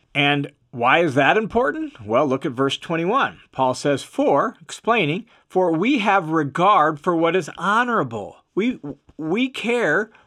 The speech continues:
about what is honorable, not only in the sight of the Lord, but also in the sight of people.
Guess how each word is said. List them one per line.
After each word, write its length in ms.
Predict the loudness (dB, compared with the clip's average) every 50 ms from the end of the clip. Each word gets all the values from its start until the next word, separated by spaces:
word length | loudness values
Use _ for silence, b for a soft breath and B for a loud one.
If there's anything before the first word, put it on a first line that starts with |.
| b b b
about 300 | -4 0 0 0 2 2
what 140 | 2 2
is 120 | 0 -2 -4 -8 _
honorable, 580 | -2 0 2 2 2 2 0 -2 -2 -4 -8 -2
not 220 | 0 0 0 0 0
only 400 | 0 0 0 0 -2 -2 -2 -2
in 80 | -2
the 80 | -2 -4
sight 300 | -2 0 0 2 2 0
of 80 | 0
the 80 | 0 0
Lord, 500 | 2 2 2 2 2 2 0 0 -2 -8 b b b b b b b
but 120 | -2 2 2
also 380 | 4 4 2 0 0 0 -2
in 80 | -2 -2
the 80 | -4
sight 440 | -6 -4 -2 0 0 0 0 -4 -6 _
of 160 | -16 -16 _ _
people. 480 | -8 -6 -6 -6 -6 -12 -20 -20 -20